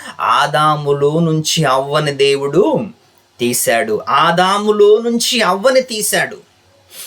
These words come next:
తన ఎముకలలో ఎముక, మాంసములో మాంసము,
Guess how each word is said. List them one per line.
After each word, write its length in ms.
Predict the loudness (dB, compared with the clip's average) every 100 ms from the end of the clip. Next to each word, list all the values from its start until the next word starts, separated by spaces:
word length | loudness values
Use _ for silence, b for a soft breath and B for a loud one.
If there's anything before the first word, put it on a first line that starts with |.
| B -2
తన 140 | 0
ఎముకలలో 640 | 2 2 2 2 2 2
ఎముక, 380 | 2 2 0 0
మాంసములో 880 | 0 2 2 0 0 0 2 4 2
మాంసము, 640 | 2 -2 0 0 0 0